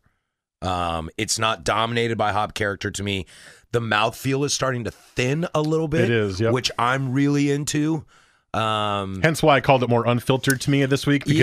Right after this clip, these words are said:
Speaker 1: Yeah.
Speaker 2: it feels more like that.
Speaker 1: I still get a ton of that juice characteristic coming off the yeast. That's still very prominent to me, but the body is starting to shift.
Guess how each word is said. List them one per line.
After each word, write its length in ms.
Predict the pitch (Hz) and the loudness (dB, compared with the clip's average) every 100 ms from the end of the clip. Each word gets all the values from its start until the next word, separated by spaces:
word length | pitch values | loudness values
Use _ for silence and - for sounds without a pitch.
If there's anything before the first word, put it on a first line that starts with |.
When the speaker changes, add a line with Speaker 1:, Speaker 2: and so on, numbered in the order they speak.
| 160 | 4
Speaker 1:
Yeah. 140 | 139 | 2
Speaker 2:
it 20 | 120 | 2
feels 260 | 143 120 | 2 2
more 220 | 127 120 | 2 2
like 200 | 110 98 | 2 0
that. 260 | 104 101 120 | 0 0 0
Speaker 1:
I 100 | 139 | 0
still 440 | 147 - - 180 208 | 0 0 0 0 0
get 220 | 185 185 | -2 -4
a 60 | 165 | -4
ton 340 | - 127 151 | -4 -2 -2
of 80 | 151 | -2
that 320 | 139 120 92 | -2 -4 -6
juice 640 | 87 101 135 143 131 - - | -4 0 2 2 0 -2 -4
characteristic 960 | - 127 123 - 117 117 - 110 101 | -2 -2 -2 -4 -2 0 -2 -2 -6
coming 300 | - 113 110 | -6 -4 -2
off 200 | 104 98 | -2 -4
the 80 | 95 | -6
yeast. 400 | 87 85 69 - | -6 -6 -6 -4
That's 240 | 117 120 - | -2 -2 -2
still 340 | - 131 123 | -4 -2 -4
very 320 | 98 107 107 | -2 -2 -2
prominent 580 | 90 - 101 98 92 80 | -4 -4 -2 -2 -6 -10
to 120 | - 80 | -12 -12
me, 100 | 71 | -10
but 200 | 90 120 | -8 -8
the 80 | |
body 500 | 98 82 110 123 123 | -6 -2 0 0 -2
is 100 | 113 | -4
starting 380 | - - 98 90 | -4 -4 -6 -6
to 60 | 85 | -6
shift. 600 | - - 76 - - | -6 -4 -8 -12 -18